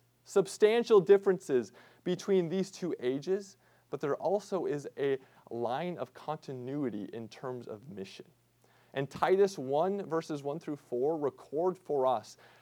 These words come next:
this line of continuity between the mission of the apostles and the mission of every church that exists after the time of the apostles. And so as we consider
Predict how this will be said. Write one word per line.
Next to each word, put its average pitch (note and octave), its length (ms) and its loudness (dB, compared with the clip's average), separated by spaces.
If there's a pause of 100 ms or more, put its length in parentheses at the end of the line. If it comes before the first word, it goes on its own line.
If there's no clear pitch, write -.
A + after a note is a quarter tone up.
(140)
this C#3 260 -4
line C#3 520 0
of D3 160 -4
continuity B2+ 880 -6
between C3+ 360 -10
the A#2+ 80 -4
mission C#3 480 -6
of B2+ 100 -6
the B2 100 -4
apostles G3 800 -2 (360)
and C#3 160 -4
the B2 80 -4
mission B2+ 680 -4
of B2+ 200 -4
every D#3+ 360 -2
church - 580 -4
that B2 100 -2
exists A#2+ 400 -4 (140)
after D#3 500 -6
the A#2 140 -10
time G2 480 -8 (420)
of A#2 140 -6
the A2+ 100 -6
apostles. - 840 -14 (1000)
And D3+ 140 -2
so F#3+ 280 8
as E3+ 140 6
we G3+ 120 0
consider G3 880 4